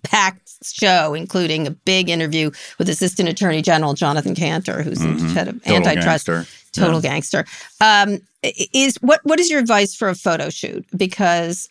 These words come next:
Speaker 1: I like soft pants and sweatshirts.
Speaker 2: Don't show up. That would be my <laughs> advice.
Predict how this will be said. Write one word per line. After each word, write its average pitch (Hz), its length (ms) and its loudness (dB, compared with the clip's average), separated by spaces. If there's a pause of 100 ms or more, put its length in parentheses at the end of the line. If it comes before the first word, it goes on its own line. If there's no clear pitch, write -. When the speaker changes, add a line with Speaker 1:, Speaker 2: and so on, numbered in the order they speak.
Speaker 1:
I 202 400 4
like 175 260 2
soft - 400 0
pants 185 440 -2
and 185 180 -2
sweatshirts. 220 920 -2
Speaker 2:
Don't 131 300 4
show 135 320 4
up. 127 280 4 (120)
That 120 160 4
would 123 140 2
be 113 100 2
my 117 220 2
<laughs> - 20 2
advice. - 300 0